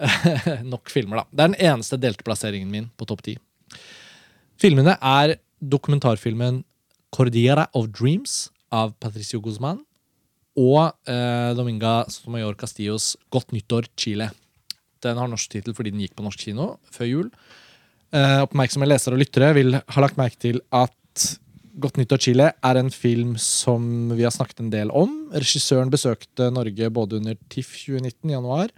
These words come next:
for et år siden, og under Film fra Sør. Så jeg intervjuet henne faktisk to ganger, og følte jo da at jeg fikk jo også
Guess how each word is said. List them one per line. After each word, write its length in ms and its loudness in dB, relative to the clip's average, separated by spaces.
for 100 -4
et 80 -8
år 80 -6
siden, 220 -8
og 160 6
under 100 0
Film 160 0
fra 160 -4
Sør. 220 -2
Så 80 -2
jeg 140 6
intervjuet 420 2
henne 240 0
faktisk 300 -8
to 100 -4
ganger, 320 0
og 320 6
følte 560 -2
jo 240 -2
da 220 0
at 100 -4
jeg 80 -4
fikk 240 -10
jo 140 2
også 240 -2